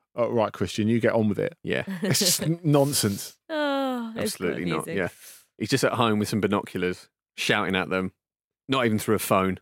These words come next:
Speaker 3: No, Conte's actually, um, been linked with a move back to Italy, hasn't he? Um, and you can kind of understand why. Atalanta boss Gian Piero Gasperini was filmed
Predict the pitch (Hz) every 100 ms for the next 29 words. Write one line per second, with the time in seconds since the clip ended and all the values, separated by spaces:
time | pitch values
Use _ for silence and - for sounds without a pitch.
0 | _ 262 208 190 196 - 277 294 247 208
1 | 180 214 202 190 185 185 180 170 196 180
2 | 170 175 196 - 185 170 180 185 160 -
3 | 180 - - - 202 214 175 151 185 190
4 | 185 156 156 147 175 175 165 - 277 330
5 | 339 466 494 302 208 - 190 175 165 143
6 | 156 196 233 - 226 214 214 202 185 -
7 | - _ - 202 202 202 - 220 196 185
8 | 180 180 185 - - 202 196 160 156 160
9 | 180 - 208 190 185